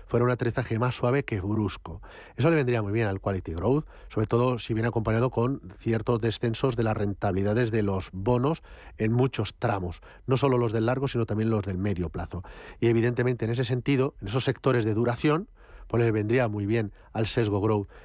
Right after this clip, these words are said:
Mientras eso no se produzca de forma muy clara, y hablamos en Europa, donde realmente, pues, vemos días donde suben o repuntan el bono a diez años, alemán o francés, incluso el español, a pesar de las, de las compras que, que se producen por parte del Banco Central Europeo,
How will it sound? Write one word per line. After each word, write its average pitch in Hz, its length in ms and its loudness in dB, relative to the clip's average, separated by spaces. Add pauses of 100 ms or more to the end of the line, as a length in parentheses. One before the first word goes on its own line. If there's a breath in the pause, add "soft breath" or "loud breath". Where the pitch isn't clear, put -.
(140 loud breath)
Mientras 120 400 2
eso 147 260 0
no 151 220 2
se - 240 -2
produzca 135 640 0
de 98 160 -4
forma 127 240 0
muy 131 240 2
clara, 143 380 0
y 123 40 2
hablamos 113 320 0
en 120 100 0
Europa, 113 360 0
donde 90 320 -6
realmente, 101 540 -2
pues, 98 120 -4
vemos 107 280 0
días 113 240 0
donde 98 180 -4
suben 110 360 0
o 104 100 -2
repuntan 107 460 -2 (360 loud breath)
el 104 100 0
bono 123 200 2
a - 20 2
diez 117 220 0
años, 123 340 0 (200 loud breath)
alemán 120 420 0
o 104 40 0
francés, 135 420 -2
incluso 87 260 -10
el 87 60 -6
español, 139 440 0 (720 loud breath)
a 127 100 0
pesar 147 240 2
de 139 60 4
las, 107 180 -4
de 110 320 -2
las 98 140 -6
compras 120 340 0
que, 95 300 -2
que - 120 -4
se 92 120 -4
producen 117 300 0
por 104 140 -4
parte 113 220 -2
del 107 80 2
Banco 107 220 -2
Central 117 220 0
Europeo, 135 400 0